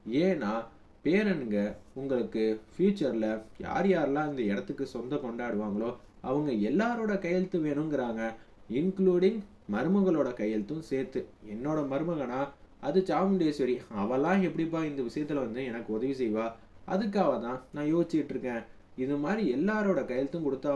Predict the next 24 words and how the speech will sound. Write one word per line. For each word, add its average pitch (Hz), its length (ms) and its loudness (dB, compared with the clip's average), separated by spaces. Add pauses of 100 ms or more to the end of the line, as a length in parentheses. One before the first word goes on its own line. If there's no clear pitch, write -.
மட்டும்தான் 110 480 -4 (220)
நீங்க 131 300 -4 (800)
அந்த 214 240 6
இடத்துல 185 300 8 (140)
பில்டிங்கை 143 520 8 (200)
எழுப்ப 165 320 8
முடியும். 127 460 10 (200)
இல்லாட்டி 160 560 8
யாராவது 139 580 8
ஒருத்தர் 123 380 8
வந்து 143 240 6
எனக்கு 131 360 6 (460)
விருப்பம் 202 380 8
இல்லைன்னு 170 280 6
சொல்லிட்டாங்கன்னா 147 540 6 (420)
அப்புறம் 196 420 4 (360)
பாதியிலேயே 156 580 8 (240)
நிக்கிற 131 340 6
மாதிரி 131 220 6
ஆயிடும். 113 300 8 (140)
அதுக்காக 147 480 6
தான் 139 200 2
சொல்றேன்னு 127 440 4
சொல்லி 104 300 4